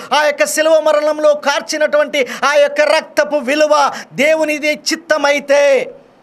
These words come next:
మీరు వ్యర్థపరచలేరు సుమి.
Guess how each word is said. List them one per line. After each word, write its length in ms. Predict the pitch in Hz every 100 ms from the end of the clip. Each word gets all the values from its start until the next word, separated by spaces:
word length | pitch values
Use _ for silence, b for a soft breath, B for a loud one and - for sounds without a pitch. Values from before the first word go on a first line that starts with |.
| _ _ _ _ _ _ _ _ _ _ _ -
మీరు 340 | 185 262 262 262
వ్యర్థపరచలేరు 1000 | - - - 277 269 269 269 269 262 262
సుమి. 640 | - 254 262 262 247 170